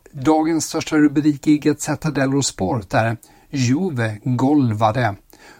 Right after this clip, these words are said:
Corriere dello Sport har istället fri väg för Inter. För Juve är nu hela sju poäng efter Inter,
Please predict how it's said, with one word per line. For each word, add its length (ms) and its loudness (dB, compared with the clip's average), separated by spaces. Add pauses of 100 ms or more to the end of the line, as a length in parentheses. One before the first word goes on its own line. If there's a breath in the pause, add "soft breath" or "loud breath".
Corriere 400 2
dello 300 0
Sport 520 -2
har 220 0
istället 560 -2 (180 soft breath)
fri 460 -2
väg 460 0
för 300 -4
Inter. 600 0 (520 loud breath)
För 140 0
Juve 420 2
är 160 2
nu 160 0
hela 220 0
sju 400 -4
poäng 540 -2
efter 400 -4
Inter, 560 0